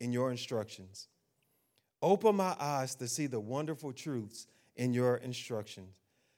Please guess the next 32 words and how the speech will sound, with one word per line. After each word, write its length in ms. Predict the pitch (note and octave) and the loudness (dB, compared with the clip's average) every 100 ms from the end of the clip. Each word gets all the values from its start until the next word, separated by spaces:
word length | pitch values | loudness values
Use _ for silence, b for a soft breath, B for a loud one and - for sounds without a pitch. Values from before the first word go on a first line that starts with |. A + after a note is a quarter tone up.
| _ - | _ -4
Transparency 760 | D#3 D3+ - F3 F#3+ - C3 | 0 0 2 2 2 0 0
also 320 | C#3+ D#3 C#3+ | 0 0 0
gives 260 | A#2+ C#3 A#2+ | 0 -2 0
you 120 | A2+ | -6
vision 580 | G#2 D3 C#3+ D3 D3 D3 _ _ | 0 0 0 -2 -4 -8 _ _
to 140 | - C3 | -6 -4
see. 400 | - A2 F#2+ G2 _ _ _ _ _ | -2 -4 -6 -12 _ _ _ _ _
It 60 | D3 | 0
says, 260 | E3+ C3+ - | 2 2 4
"Open 360 | E3+ G#3 F#3+ | 8 8 6
my 100 | D3 | 2
eyes 680 | C3 A2+ A2+ G#2 G2+ F#2+ - _ _ _ _ | 0 0 0 0 -4 -8 -14 _ _ _ _
to 100 | - | -4
your 140 | C#3+ B2+ | 0 2
wonderful 400 | C3 C3 B2 A#2+ | 2 -2 -2 -8
truths." 240 | C3 A2 b b | -8 -10 b b
That 160 | D#3+ | 0
means 200 | F3+ E3 | 2 -2
my 120 | C3+ B2 | -2 -2
eyes 320 | C#3+ D#3+ D3+ | 2 2 0
have 160 | C3+ | -4
to 80 | C3 | -4
be 80 | C3 | 0
open. 260 | D#3+ C#3 B2 | 2 2 2
Obviously, 320 | D#3 C#3 C3 | 2 2 -8
if 80 | A#2+ | -2
my 80 | |
eyes 240 | B2 C#3 C3 | 0 2 0
aren't 140 | A#2+ | 0
open, 200 | D3 C3+ | -2 -2
they're 120 | A2+ | -6
closed. 500 | G#2+ D3 C#3 G2+ F#2+ | -4 -6 -6 -8 -14